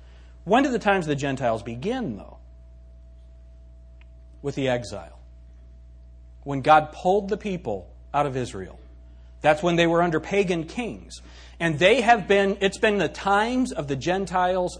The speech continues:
ever since then. When they went back in the land and they were able to rebuild the walls and rebuild the temple, they were still under the authority of another ruler.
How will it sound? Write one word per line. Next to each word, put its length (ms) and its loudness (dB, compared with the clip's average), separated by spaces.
ever 200 -2
since 360 -8
then. 200 -14
When 140 2
they 80 6
went 240 4
back 280 6
in 100 4
the 80 8
land 500 4
and 120 4
they 80 4
were 120 6
able 240 6
to 160 4
rebuild 540 6
the 80 8
walls 540 10
and 160 2
rebuild 440 6
the 100 8
temple, 360 0
they 140 2
were 120 2
still 280 0
under 180 0
the 100 0
authority 380 0
of 80 -2
another 200 -2
ruler. 380 -4